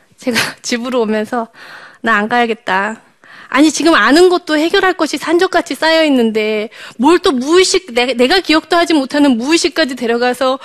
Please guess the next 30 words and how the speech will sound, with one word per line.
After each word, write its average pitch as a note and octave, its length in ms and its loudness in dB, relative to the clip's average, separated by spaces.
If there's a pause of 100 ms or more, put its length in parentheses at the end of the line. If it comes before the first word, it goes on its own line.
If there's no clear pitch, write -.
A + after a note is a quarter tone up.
(300)
그거를 D4+ 380 0
꺼내서 F4+ 600 2
또 F4+ 120 2
치유한다고? F4+ 840 2 (120)
아, C4+ 400 0 (300)
나 C4+ 160 -2
그거 C4 260 -2
안 A3 220 0
하고 B3 160 -2
싶다." G#3 420 -6
이 A#3+ 60 -12
생각이 B3 320 -2
딱 D#4+ 180 -4
들었어요. G3 540 -10 (360)
그래서 B3 120 -8
밤에 B3 320 0
기도를 C4+ 420 -2
하는데 A#3 420 0
하나님께서 C#4 560 -2
제 A3 160 -4
마음을 G3+ 300 -2
바꿔주셨어요. G#3 880 -8 (720)
제가 B3 240 0
하나님을 E4 360 4
정말 C4+ 260 4
온전히 A#3+ 360 2
믿는다면 G#3+ 1040 0 (320)
그거 C4+ 160 -2
하나님 D#4+ 320 2
해주시잖아요. A3 1000 -4